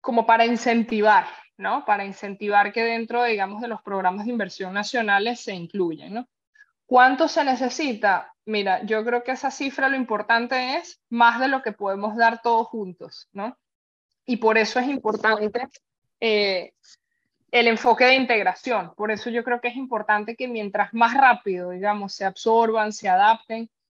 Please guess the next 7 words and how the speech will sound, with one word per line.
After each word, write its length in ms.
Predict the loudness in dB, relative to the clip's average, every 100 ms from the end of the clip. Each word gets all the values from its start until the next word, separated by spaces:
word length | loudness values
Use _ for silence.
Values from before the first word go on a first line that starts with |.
| _ _ 2
a 140 | 4
la, 280 | 4 4 4
a 180 | 4 2
las 160 | 0
comunidades 540 | -6 -6 -6 -2 -2 2
de 80 | 0
acogida 760 | 0 -4 -2 0 0 -2 -8